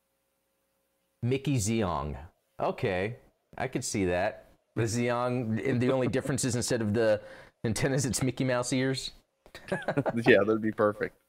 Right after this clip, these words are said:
Speaker 1: Now, um, so, um, okay, so the other thing with Witch from Mercury, well, like, we talked about, like, the plot and how that's I don't know where that's going.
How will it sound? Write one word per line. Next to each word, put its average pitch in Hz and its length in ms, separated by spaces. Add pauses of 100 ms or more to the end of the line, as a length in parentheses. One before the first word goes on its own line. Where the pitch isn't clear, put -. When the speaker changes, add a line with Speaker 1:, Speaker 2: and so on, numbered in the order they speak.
(840)
Speaker 1:
Now, 165 280
um, 156 440 (800)
so, 196 760 (220)
um, 139 720 (760)
okay, 165 200
so 175 160
the 165 120
other 226 160
thing 139 460
with 123 160
Witch 113 160
from 107 120
Mercury, 95 360
well, 107 120
like, 113 100
we 123 80
talked 185 200
about, 156 140
like, 123 140
the - 80
plot - 600 (140)
and 113 240
how 113 180
that's 107 500 (920)
I 139 160
don't 107 160
know 90 80
where 82 160
that's 73 180
going. 53 200